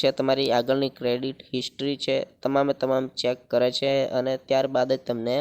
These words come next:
લોન મળવાપાત્ર છે. અહીંયા લોનનું જે વ્યાજ છે, એ પણ આપી દીધું છે, અગિયાર પોઇન્ટ પંદર ટકાથી પંદર પોઇન્ટ પંદર ટકા સુધી હોય છે. એ પણ તમારા માપદંડો ઉપરથી નક્કી કરવામાં આવે છે. હવે આગળ વાત કરીએ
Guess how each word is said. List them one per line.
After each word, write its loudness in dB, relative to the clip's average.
લોન 0
મળવાપાત્ર 0
છે. -6
અહીંયા 4
લોનનું 4
જે 4
વ્યાજ 4
છે, 0
એ 2
પણ 2
આપી 0
દીધું -2
છે, -2
અગિયાર 2
પોઇન્ટ 2
પંદર 0
ટકાથી 0
પંદર 0
પોઇન્ટ 0
પંદર 0
ટકા 2
સુધી -2
હોય 0
છે. 0
એ 2
પણ 8
તમારા 6
માપદંડો 4
ઉપરથી 4
નક્કી -4
કરવામાં 0
આવે -2
છે. -8
હવે 10
આગળ 12
વાત 12
કરીએ 8